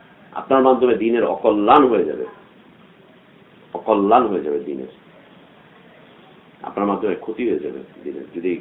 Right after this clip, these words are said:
কোনো জ্ঞান না থাকে। অত্যন্ত ভয়াবহ বিষয়। জ্ঞান ছাড়া আল্লাহর কাছে দোয়া করাটা পর্যন্ত আল্লাহ তাআলা নিষেধ করে দিয়েছেন, "যে বিষয়ে তোমার কাছে জ্ঞান নেই, তুমি সেই বিষয়ে আমার কাছে চেয়েও না।"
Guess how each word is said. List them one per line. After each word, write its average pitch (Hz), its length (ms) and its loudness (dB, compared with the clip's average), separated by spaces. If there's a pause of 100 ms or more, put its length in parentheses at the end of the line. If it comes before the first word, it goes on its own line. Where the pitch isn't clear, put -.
কোনো 78 160 -8
জ্ঞান 87 220 -2
না 78 220 -6
থাকে। - 200 -16 (1700)
অত্যন্ত 165 360 0
ভয়াবহ 143 440 6
বিষয়। 82 380 0 (720)
জ্ঞান 202 400 10
ছাড়া 247 280 12 (100)
আল্লাহর 226 260 12
কাছে 240 240 8
দোয়া 208 320 12
করাটা 285 340 12
পর্যন্ত 226 320 8
আল্লাহ 196 200 10
তাআলা 170 140 6
নিষেধ 147 280 0
করে 110 120 4
দিয়েছেন, - 320 -6 (1400)
"যে 101 180 -4
বিষয়ে 107 280 2
তোমার 107 200 0
কাছে 104 240 -6
জ্ঞান 87 200 -2
নেই, 104 220 2
তুমি 95 220 -6
সেই 92 140 -4
বিষয়ে 87 220 -6
আমার 85 160 -6
কাছে 82 200 -12
চেয়েও 73 280 -10
না।" 69 60 -14